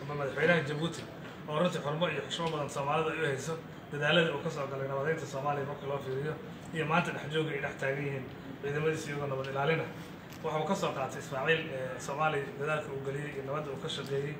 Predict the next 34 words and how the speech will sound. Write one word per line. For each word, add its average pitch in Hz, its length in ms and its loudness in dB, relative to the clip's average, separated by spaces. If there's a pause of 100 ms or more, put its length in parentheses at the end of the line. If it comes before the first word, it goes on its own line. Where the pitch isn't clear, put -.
(360)
iyo 147 120 -2
dalkiisa 160 400 2
horumarinta 147 420 2
uu 135 40 -2
ku - 100 -4
sameeyey 139 340 2
kama 143 220 4
uusan 143 220 0
fiirin 151 300 4 (520)
in 185 120 2
dhowr 190 200 10
madaxweyne 156 380 2
oo 156 40 4
Soomaaliya 156 460 4
isbedeshay, 139 580 0 (540)
eh, 135 280 6 (100)
madaxweynaha 147 540 2 (120)
uu, 135 200 -2 (300)
uu 139 140 -2
ku 147 100 -2
waqti - 280 0
ahaa. - 260 -6 (720)
Eh, 123 260 -4 (540)
taasina 156 320 2
uu 165 60 2
kaga 160 240 2
jeeday 160 340 4 (560)
inaan 165 160 4
wax - 120 2
ka 180 100 6
baranaa 147 300 4
loo 143 160 2
baahan 139 240 0
yahay. - 140 -2